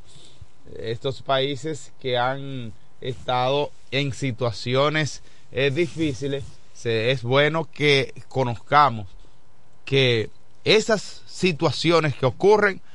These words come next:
afecta el comercio en la República Dominicana.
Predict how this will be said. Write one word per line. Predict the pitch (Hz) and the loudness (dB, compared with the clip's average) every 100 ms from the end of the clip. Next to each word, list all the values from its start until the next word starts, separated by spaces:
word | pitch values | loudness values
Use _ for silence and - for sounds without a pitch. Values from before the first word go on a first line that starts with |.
| - - | -12 2
afecta | 120 - - 160 156 151 | 2 2 4 4 4 -2
el | 135 | 0
comercio | 127 123 131 - | -2 0 0 0
en | 131 | 0
la | 120 | 0
República | 110 - 117 113 107 | -2 -4 -4 -2 -2
Dominicana. | 107 104 101 92 95 87 | -4 -6 -8 -8 -8 -8